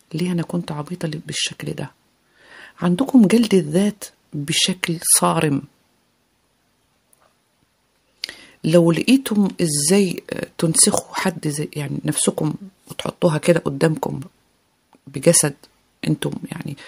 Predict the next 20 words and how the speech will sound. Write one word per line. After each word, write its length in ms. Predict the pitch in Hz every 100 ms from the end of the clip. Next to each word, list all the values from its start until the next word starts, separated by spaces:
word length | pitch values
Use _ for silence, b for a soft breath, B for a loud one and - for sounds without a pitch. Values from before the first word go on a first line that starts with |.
| B B B B -
تنسخوا 420 | 160 - 175 175
نفسكم، 440 | 170 196 - 214 -
يعني، 320 | 147 147 143 B B B -
آم، 520 | 156 151 151 147 151 - _ B B B B B _ - -
مثلًا 400 | 170 180 180 170 -
الصورة 340 | - 170 156
دي، 240 | 147 - _ _ _ _ _ _ _ _ _ _ -
أقدر 280 | 202 202
أجيب 160 | 175 185
صو-، 340 | - 180 -
صورة 240 | - 180 175
تانية 300 | 175 180 185
زيها، 400 | 165 165 156 139 _ - -
مثلها، 440 | 160 - 175 151 - _ -
ما 60 | 147
في 160 | - -
نفس 240 | 175 214 -
التفاصيل، 500 | 180 170 175 202 180
كل 260 | 208 196
حاجة. 340 | 180 - -